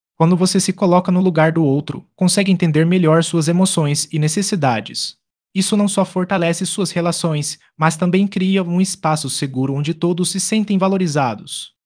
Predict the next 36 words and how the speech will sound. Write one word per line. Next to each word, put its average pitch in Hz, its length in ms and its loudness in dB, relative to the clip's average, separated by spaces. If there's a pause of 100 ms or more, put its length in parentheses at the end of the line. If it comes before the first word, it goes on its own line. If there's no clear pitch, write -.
(120)
Por 156 120 2
exemplo, 139 580 0
quando 175 220 2
um 196 60 2
colega 156 340 2
está 180 260 2
passando 185 440 2
por 185 140 0
um 170 60 2
momento 165 360 2
difícil, 156 600 -2
ouvir 175 300 2
com 170 220 -2
atenção 180 640 0
e 185 60 0
mostrar 175 400 2
compreensão 214 760 0 (240)
pode 185 220 2
fazer 185 400 2
toda 202 200 2
a 185 40 4
diferença. 151 760 -2 (380)
Ao 139 100 -2
fazer 160 280 2
isso, 160 360 -2
você 151 240 0
não 208 140 2
só 196 220 2
ajuda, 139 480 0
mas 147 220 0
também 180 300 2
constrói 170 520 0
um 175 100 2
laço 165 300 2
mais 160 260 0
forte. 120 520 -4